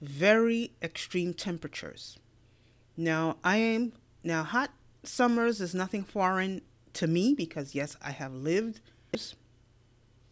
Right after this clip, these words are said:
I was raised there. I know about hot summers, but never have I ever experienced heat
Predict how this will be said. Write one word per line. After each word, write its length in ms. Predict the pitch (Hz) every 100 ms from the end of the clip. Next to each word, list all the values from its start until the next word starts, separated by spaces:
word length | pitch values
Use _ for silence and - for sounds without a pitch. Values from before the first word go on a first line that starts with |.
| _ - _ _ -
I 60 | 147
was 180 | 135 139
raised 380 | 147 160 160
there. 300 | 180 175 202 - - _ _ _ - - _ _ _
I 100 | 151
know 120 | 170
about 180 | 180 160
hot 260 | 156 165 -
summers, 560 | - 180 180 277 - - _ _ _ _ - _ _ _ _ _ _ _ _ _ _ _ _ _ -
but 160 | 160
never 300 | 156 185 214
have 180 | 220 208
I 120 | 156 -
ever 200 | 185 190
experienced 920 | 175 - - 170 165 165 170 - - - _ _ _ _ _ _ _ _ _ _ _ _ _
heat 360 | - 226 247